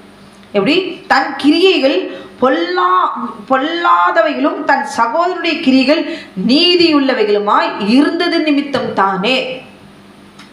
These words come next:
இப்படி கிரியைகள். யாரால உண்டானவன் அவன்? பொல்லாங்கனால். ஆமென்.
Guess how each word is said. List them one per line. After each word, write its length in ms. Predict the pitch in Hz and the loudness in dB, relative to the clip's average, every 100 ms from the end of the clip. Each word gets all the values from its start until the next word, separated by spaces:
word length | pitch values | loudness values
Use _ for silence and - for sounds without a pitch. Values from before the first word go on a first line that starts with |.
| - - | -20 -6
இப்படி 220 | 180 269 | -2 -2
கிரியைகள். 720 | - 220 262 262 220 202 180 185 - - - | 0 2 4 2 2 0 0 -6 -12 -18 -4
யாரால 480 | 214 233 269 262 262 | 0 2 4 2 2
உண்டானவன் 400 | 254 262 262 254 | 0 0 0 -2
அவன்? 220 | 247 277 403 - - 247 | -6 -8 -10 -14 -4 2
பொல்லாங்கனால். 880 | 269 302 320 311 - 208 202 190 180 180 - - - - - - - - - | 2 2 2 2 -2 -4 -2 -2 -4 -12 -14 -16 -20 -20 -20 -20 -20 -12 -2
ஆமென். 540 | 175 214 220 - 185 | 0 0 -2 -6 -12